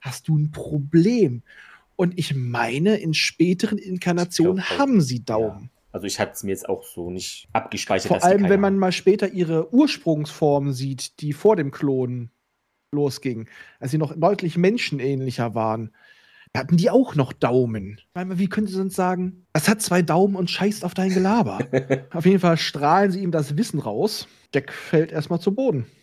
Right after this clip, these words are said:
Speaker 1: Es geht weiter im Kontrollraum des Stargate Centers und sie wollen noch mal anwählen. Und ja, äh, es kommt immer nur Error, Error.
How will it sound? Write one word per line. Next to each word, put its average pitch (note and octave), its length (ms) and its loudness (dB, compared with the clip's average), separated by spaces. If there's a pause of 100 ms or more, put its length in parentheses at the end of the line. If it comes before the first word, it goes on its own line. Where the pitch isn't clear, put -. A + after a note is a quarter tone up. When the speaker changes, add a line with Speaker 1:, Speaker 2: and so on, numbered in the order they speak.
(140)
Speaker 1:
Es - 120 0
geht F3+ 180 4
weiter F3 260 4
im D#3+ 140 -2
Kontrollraum D#3 720 2
des C3 160 -4
Stargate C#3+ 400 -2
Centers B2+ 420 -4
und C#3+ 140 -8
sie D3+ 120 0
wollen E3 200 4
noch E3+ 160 0
mal D3+ 100 2
anwählen. D#3 680 0 (120)
Und D#3 340 2
ja, D3 640 2
äh, F3 80 -6
es - 140 -6
kommt D#3+ 180 0
immer D#3 140 0
nur C#3 240 2
Error, B2+ 500 0 (160)
Error. B2+ 540 0